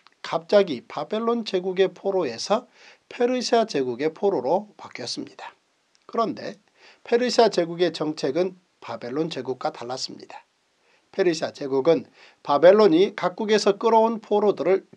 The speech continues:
귀환시키는 정책을 펼쳤습니다. 그러면서 페르시아가 유대 민족 또한 자국으로 돌려보내는 과정에서 유대 출신 총독을 함께 파견했던 것입니다. 페르시아 제국이 유대에 파견한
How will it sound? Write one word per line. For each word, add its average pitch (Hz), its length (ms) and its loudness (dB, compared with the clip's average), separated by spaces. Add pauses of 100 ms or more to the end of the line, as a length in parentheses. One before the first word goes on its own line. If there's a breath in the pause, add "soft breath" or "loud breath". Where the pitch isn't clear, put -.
귀환시키는 202 840 -4
정책을 139 640 -6 (120)
펼쳤습니다. - 600 -16 (520)
그러면서 165 640 2 (300 loud breath)
페르시아가 170 640 8
유대 165 240 4
민족 208 380 2
또한 202 340 8 (220 soft breath)
자국으로 156 720 0
돌려보내는 160 680 0
과정에서 196 800 -2 (500 soft breath)
유대 190 320 4 (140)
출신 233 580 -4
총독을 202 680 -2
함께 - 640 -6
파견했던 135 540 -12
것입니다. - 480 -16 (760)
페르시아 135 380 -6
제국이 160 540 2
유대에 185 420 6
파견한 160 580 4